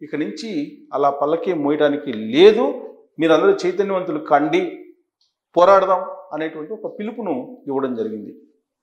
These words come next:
అంటే దీన్ని బట్టి రాబోయేటువంటి రోజుల్లో బీసీ polarization జరగబోతుంది. బీసీ,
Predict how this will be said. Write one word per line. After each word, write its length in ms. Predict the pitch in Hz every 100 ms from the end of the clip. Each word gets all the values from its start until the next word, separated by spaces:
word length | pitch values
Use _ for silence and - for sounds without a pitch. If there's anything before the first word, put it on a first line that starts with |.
| 165
అంటే 160 | 214 214
దీన్ని 200 | 196 185 190
బట్టి 260 | 208 262 196 214 226 - - -
రాబోయేటువంటి 480 | 151 233 254 247 226 196
రోజుల్లో 260 | 196 247 156 185
బీసీ 380 | 254 262 269 240 - - _ _ _ _ _
polarization 680 | 175 190 190 160 156 240 262 - - _ - 135
జరగబోతుంది. 760 | 156 196 175 156 127 123 131 127 107 - - - 220
బీసీ, 300 | 269 247